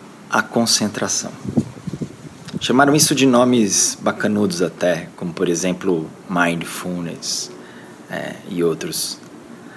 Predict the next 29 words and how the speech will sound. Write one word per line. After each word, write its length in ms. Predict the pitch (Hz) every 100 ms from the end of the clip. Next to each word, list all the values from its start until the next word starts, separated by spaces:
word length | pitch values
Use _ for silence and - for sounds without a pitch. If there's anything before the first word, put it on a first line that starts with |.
| - - - - - - - -
A 100 | 127
questão 460 | - 143 - 175 156
é 80 |
que 240 | 131 - -
a 120 | -
mente, 680 | 78 90 95 90 - - - - - - -
ao 120 | 202
se 160 | - -
concentrar 840 | - 117 - 113 101 113 127 123
em 140 | 113
alguma 460 | 104 92 107 110 78 -
coisa, 560 | - 98 90 82 - - - - - - - - - - - -
ignora 600 | 117 113 107 107 113 92
por 180 | - -
completo 580 | - 127 - 104 107 - -
todas 280 | - 110 98
as 160 | 95 87
outras. 480 | 80 - - - - - - - - - - - - -
É 80 |
básico, 720 | 101 95 110 95 82 76 - - - -
ela 180 | 101 95
se 140 | -
concentra 500 | - 135 - 139 135
em 60 | 131
algo, 320 | 95 98 110 - - -
ignora 480 | 123 127 107 98 98
todo 280 | - 113 104
o 20 |
resto. 500 | 82 73 - -